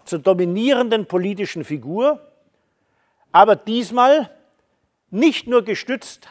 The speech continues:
auf eine Parlamentsmehrheit, die es an dieser Stelle nicht gibt, sondern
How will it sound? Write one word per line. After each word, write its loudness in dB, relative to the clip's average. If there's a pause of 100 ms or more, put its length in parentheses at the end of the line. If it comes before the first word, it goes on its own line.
auf 2
eine 0 (280)
Parlamentsmehrheit, 0
die -8
es -8
an -8
dieser -10
Stelle -8
nicht -16
gibt, -12 (480)
sondern -2